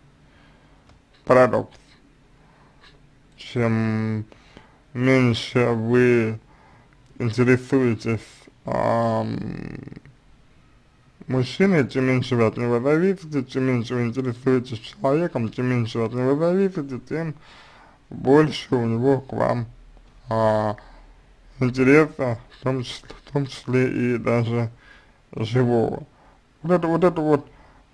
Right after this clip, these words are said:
а, не, не, нехитрую, а, такую, м, философию вам бы нужно изучи-, изучить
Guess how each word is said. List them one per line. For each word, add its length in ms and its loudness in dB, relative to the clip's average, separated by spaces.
а, 340 4
не, 260 0
не, 600 0
нехитрую, 840 0
а, 340 -4
такую, 600 -2
м, 760 -8
философию 760 4
вам 320 -2
бы 320 0
нужно 680 -4
изучи-, 840 -4
изучить 760 -4